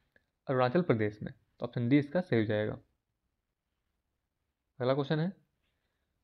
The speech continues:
प्रतिवर्ष राष्ट्रीय एकता दिवस कब मनाया जाता है? तो ये मनाया जाता है इकतीस अक्टूबर को। इकतीस अक्टूबर को जो राष्ट्रीय एकता दिवस जो है, प्रतिवर्ष मनाया जाता है। अगला क्वेश्चन है,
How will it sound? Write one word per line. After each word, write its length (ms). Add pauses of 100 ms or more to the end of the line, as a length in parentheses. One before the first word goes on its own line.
(100)
प्रतिवर्ष 440
राष्ट्रीय 380
एकता 240
दिवस 360 (240)
कब 80
मनाया 220
जाता 160
है? 100 (720)
तो 80
ये 40
मनाया 240
जाता 120
है 200
इकतीस 280
अक्टूबर 420
को। 180 (760)
इकतीस 280
अक्टूबर 360
को 300 (840)
जो 60
राष्ट्रीय 300
एकता 120
दिवस 200
जो 120
है, 60 (500)
प्रतिवर्ष 300
मनाया 220
जाता 180
है। 140 (1700)
अगला 160
क्वेश्चन 240
है, 120